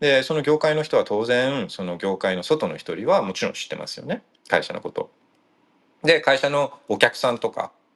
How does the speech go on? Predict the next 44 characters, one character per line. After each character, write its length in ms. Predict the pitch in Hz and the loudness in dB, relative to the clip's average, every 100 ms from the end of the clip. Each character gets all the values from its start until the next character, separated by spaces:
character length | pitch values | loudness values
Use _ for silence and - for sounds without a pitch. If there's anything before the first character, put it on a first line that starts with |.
| _ | _
ベ 160 | 107 120 | 2 2
ン 120 | 120 | 4
ダ 180 | 120 110 | 4 4
ー 40 | |
と 100 | 104 | 0
か 160 | - - | -8 -10
っ 400 | - _ _ - | -12 _ _ -4
て 100 | 123 | 0
い 100 | 135 | 0
う 60 | |
の 180 | 123 139 | 0 2
が 200 | 175 120 | 2 2
ま 100 | 95 | 0
た 120 | - | -2
い 120 | 87 | -4
た 140 | 90 85 | -2 -2
り 80 | 76 | -2
と 80 | |
か 100 | 87 | -8
し 40 | - | -4
て、 60 | |
ま 100 | 120 | -2
あ、 20 | 110 | 0
こ 80 | |
う 40 | 139 | 0
業 160 | 131 | 0
界 120 | 120 117 | 2 0
に 80 | |
含 200 | 107 113 | -2 -2
ま-、 80 | 107 | -2
含 240 | 101 - 104 | -4 -8 -4
ま 120 | 101 | -2
れ 100 | 95 | -2
る 60 | |
か 100 | 90 | -4
も 80 | - | -10
し 80 | - | -10
れ 80 | 90 | -10
な 60 | |
い 40 | 87 | -10
で 40 | |
す 80 | - | -6
け 60 | 120 | 0
ど、 280 | 127 90 | 2 0